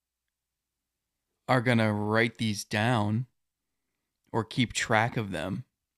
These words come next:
The minute this episode ends, you're gonna totally forget this ever happened, right?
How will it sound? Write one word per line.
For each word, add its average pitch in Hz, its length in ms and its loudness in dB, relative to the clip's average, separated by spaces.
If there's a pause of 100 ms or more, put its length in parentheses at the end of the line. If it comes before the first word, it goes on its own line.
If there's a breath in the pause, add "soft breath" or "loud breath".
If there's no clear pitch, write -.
(920)
The 139 180 4
minute 139 400 6
this 135 220 0
episode 123 480 2
ends, 117 340 2
you're 107 100 0
gonna 107 200 0
totally 143 540 0
forget 117 460 -4
this - 220 -6
ever 113 260 -2
happened, - 600 -4 (840)
right? 117 420 -2